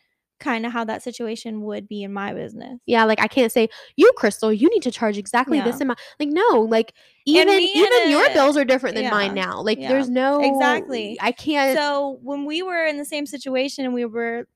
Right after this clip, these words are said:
Speaker 1: were providing the same service
Speaker 2: It's a
Speaker 1: and
Speaker 2: little different.
Speaker 1: quality, we were able to do it, like,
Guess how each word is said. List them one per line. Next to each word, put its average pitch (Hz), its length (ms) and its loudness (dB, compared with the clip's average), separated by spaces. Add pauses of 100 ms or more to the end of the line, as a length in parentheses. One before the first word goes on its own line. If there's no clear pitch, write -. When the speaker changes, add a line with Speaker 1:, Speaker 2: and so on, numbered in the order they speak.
Speaker 1:
were 247 220 -8
providing 233 400 -6
the 247 60 -10
same 240 180 -10
service 262 360 -6
Speaker 2:
It's 240 120 -6
a - 20 0
Speaker 1:
and - 20 2
Speaker 2:
little 226 160 4
different. 262 240 4
Speaker 1:
quality, 202 400 -2 (280)
we 277 220 -8
were 285 120 -2
able 320 340 -2
to 277 160 -12
do 240 260 -6
it, 226 220 -4 (720)
like, 220 400 -8